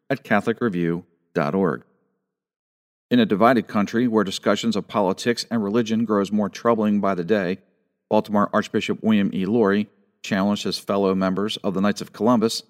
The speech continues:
to be a model of civility during the one hundred and thirty-seventh Supreme Convention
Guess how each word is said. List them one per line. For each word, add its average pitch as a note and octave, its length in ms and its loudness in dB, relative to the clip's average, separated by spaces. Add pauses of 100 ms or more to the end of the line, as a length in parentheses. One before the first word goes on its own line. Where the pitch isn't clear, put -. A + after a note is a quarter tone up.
(260)
to - 80 -4
be G2 140 2
a F#2 40 2
model G2+ 360 4
of G2+ 180 -2
civility G#2 680 2 (420)
during G#2 240 2
the F#2+ 60 0
one G2 220 0
hundred G2+ 280 0
and F2+ 120 -6
thirty-seventh G2 640 0
Supreme - 420 -4
Convention A2 600 -2